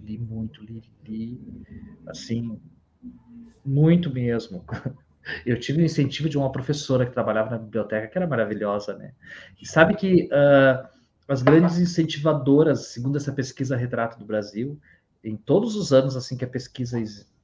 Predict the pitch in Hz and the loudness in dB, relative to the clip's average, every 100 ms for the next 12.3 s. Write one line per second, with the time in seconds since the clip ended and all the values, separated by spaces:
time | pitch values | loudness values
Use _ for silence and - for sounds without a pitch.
0 | - 110 104 95 78 73 _ - 98 - | -16 -4 -2 -2 -4 -10 _ -8 -8 -8
1 | _ _ _ _ _ _ 120 98 - 107 | _ _ _ _ _ _ -14 -14 -8 -6
2 | 107 104 101 98 98 90 - 110 113 107 | -6 -6 -10 -8 -8 -12 -6 -2 0 -2
3 | 95 120 143 123 - _ _ _ _ - | -2 -4 -4 -6 -10 _ _ _ _ -14
4 | - 151 156 160 170 175 180 180 - 147 | 0 0 0 -2 -8 -8 -8 -8 -2 -2
5 | 156 156 151 147 147 151 151 151 151 - | 0 -2 0 0 0 -2 -4 -8 -10 -14
6 | - - 139 147 147 139 110 104 - 113 | -14 -4 -2 0 -2 -2 -4 -6 -10 -16
7 | - - _ _ _ _ _ _ _ _ | -16 -20 _ _ _ _ _ _ _ _
8 | - - 110 113 120 123 123 - _ _ | -18 -8 -6 -4 -6 -6 -8 -14 _ _
9 | _ _ _ - 131 127 127 131 123 123 | _ _ _ -6 0 0 0 0 0 2
10 | 143 147 151 156 147 151 143 131 131 123 | 4 2 0 0 -2 0 -2 0 -2 0
11 | 123 123 120 - 113 110 107 104 - 110 | 0 0 -2 -6 -6 -4 -4 -6 -6 -6
12 | 95 87 - | -6 -10 -18